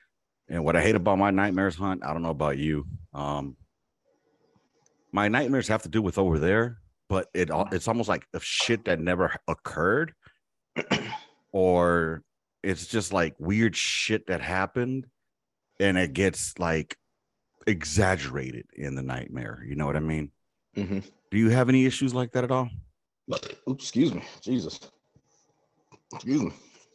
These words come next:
Speaker 2: So I have dream-, I have dreams in, about being over there, and just like you said, some of them is, like, situation that we were never in. I'm like, "Why the fuck am I having dreams about this shit?"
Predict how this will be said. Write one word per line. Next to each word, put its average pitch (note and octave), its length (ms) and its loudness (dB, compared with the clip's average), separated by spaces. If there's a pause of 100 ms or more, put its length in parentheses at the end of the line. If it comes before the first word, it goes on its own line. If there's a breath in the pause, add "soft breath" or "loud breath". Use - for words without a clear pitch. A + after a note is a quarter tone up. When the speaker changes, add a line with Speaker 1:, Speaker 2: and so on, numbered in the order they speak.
(840)
Speaker 2:
So B2 100 8
I E3+ 80 12
have F3+ 180 8
dream-, B2+ 320 8
I C#3 40 10
have G2+ 260 6
dreams G2 680 2 (120)
in, G2 180 0
about F#2 460 6
being G#2+ 240 4
over F2+ 280 4
there, D2+ 300 -4
and F#2 100 -6
just F#2 180 -2
like F#2+ 180 2
you F2+ 80 -6
said, F#2+ 200 4
some C3 180 2
of A2+ 40 2
them G2 140 2
is, F2+ 160 -2
like, F2+ 260 4 (480 loud breath)
situation A2+ 520 6
that G2+ 100 6
we G#2 140 4
were G2 100 4
never G2 240 6
in. B2 160 8
I'm A#2+ 100 6
like, G#2+ 160 6
"Why A#2+ 160 4
the A4 80 4
fuck - 240 0
am D#3 120 -2
I E3 60 4
having D3 220 0
dreams A2 320 0
about D#2+ 300 -4
this D2+ 160 -12
shit?" E2 160 -12